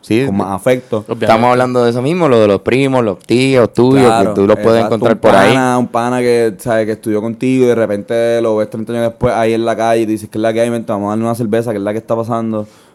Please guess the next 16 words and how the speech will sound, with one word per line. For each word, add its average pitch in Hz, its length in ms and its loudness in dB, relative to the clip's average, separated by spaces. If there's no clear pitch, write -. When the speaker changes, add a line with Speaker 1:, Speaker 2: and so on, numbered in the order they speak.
Speaker 2:
Esto, 95 960 -6
vamos 92 280 -8
a, 101 720 -6
y 95 100 -10
si 95 140 -10
la 95 160 -6
persona 95 340 -10
me 107 80 -6
pide 113 220 -2
de 110 80 -2
corazón 107 360 -4
que 104 120 -12
quiere, 107 520 0
que 98 140 -8
quiere, 101 260 -2
como 92 280 -6